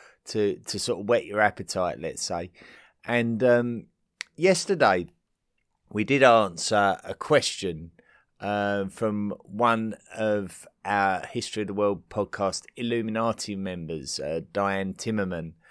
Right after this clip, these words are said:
who, uh, who wrote in asking about the old Swiss Confederacy. Um, this, uh, to, in, in this episode, we're gonna be talking about, um,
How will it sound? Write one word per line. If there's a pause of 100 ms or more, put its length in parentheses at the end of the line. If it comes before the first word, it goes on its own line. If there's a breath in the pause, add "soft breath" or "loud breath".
(260 loud breath)
who,
uh,
who
wrote
in
asking
about
the
old
Swiss
Confederacy. (500 loud breath)
Um, (280)
this,
uh,
to,
in,
in
this
episode,
we're
gonna
be
talking (140)
about, (240)
um,